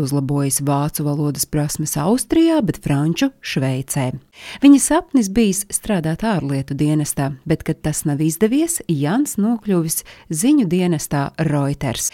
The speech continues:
tur pildījis reportiera pienākumus. Tūkstoš deviņsimt trīsdesmit devītajā gadā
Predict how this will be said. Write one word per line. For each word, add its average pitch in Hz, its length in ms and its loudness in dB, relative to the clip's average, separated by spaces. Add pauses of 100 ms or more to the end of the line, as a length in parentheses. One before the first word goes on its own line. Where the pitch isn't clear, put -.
(100)
tur 175 100 0
pildījis 156 540 0
reportiera 143 680 0
pienākumus. 135 760 -2 (480)
Tūkstoš 233 500 4
deviņsimt 208 680 4 (100)
trīsdesmit 139 640 -4
devītajā 202 640 0
gadā 233 300 4